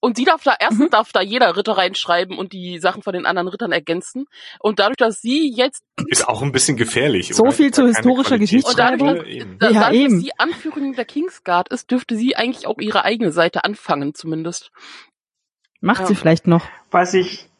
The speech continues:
Speaker 4: was ich total komisch fand, abgesehen davon, dass sie die Tinte nicht trocknen lässt, ist
Speaker 2: Boah, das hat mich
Speaker 4: dass die
Speaker 2: wahnsinnig gemacht. Ich saß da so,
Speaker 4: Okay,
Speaker 2: man
Speaker 4: pass auf,
Speaker 2: klappt
Speaker 4: dass ich noch
Speaker 2: das Buch nicht einfach zu, man wartet für eine Minute, bis die scheiß Tinte trocken
Speaker 4: Aber
Speaker 2: ist.
Speaker 4: noch krasser fand ich, dass sie quasi,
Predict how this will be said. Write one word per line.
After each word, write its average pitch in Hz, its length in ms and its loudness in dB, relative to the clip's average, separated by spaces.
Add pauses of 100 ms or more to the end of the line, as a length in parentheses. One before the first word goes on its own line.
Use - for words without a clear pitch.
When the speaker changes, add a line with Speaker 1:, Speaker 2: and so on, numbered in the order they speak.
Speaker 4:
was 165 160 2
ich 175 100 -6
total 202 460 0
komisch 233 420 2
fand, 165 280 2
abgesehen 147 360 -4
davon, 151 240 -2
dass 147 120 0
sie 147 80 -8
die 151 100 -16
Tinte 202 320 -2
nicht - 180 -6
trocknen 147 320 -4
lässt, 165 300 -2
ist 220 260 -4 (220)
Speaker 2:
Boah, 247 200 6
das 220 140 0
hat 240 140 0
mich 226 140 2
Speaker 4:
dass 147 180 -2
die - 80 -2
Speaker 2:
wahnsinnig 330 500 4
gemacht. 233 380 2
Ich 220 100 -4
saß 262 220 2
da 269 140 4
so, 254 80 2
Speaker 4:
Okay, 208 260 0
Speaker 2:
man 285 120 6
Speaker 4:
pass 233 100 -2
auf, 233 60 0
Speaker 2:
klappt 277 200 4
Speaker 4:
dass - 60 -12
ich - 60 -14
noch 233 160 2
Speaker 2:
das 226 220 -2
Buch 339 260 4
nicht 262 200 4
einfach 240 320 0
zu, 339 240 4
man 190 200 2
wartet 269 320 2
für 285 120 2
eine 254 160 6
Minute, 254 340 4
bis 220 160 -4
die 202 100 -6
scheiß - 380 -2
Tinte 254 240 0
trocken 180 300 -4
Speaker 4:
Aber 170 180 4
Speaker 2:
ist. 170 60 4
Speaker 4:
noch 170 420 4
krasser 214 400 2
fand 196 200 0
ich, 208 120 -4
dass 175 160 4
sie 175 100 0
quasi, 160 580 2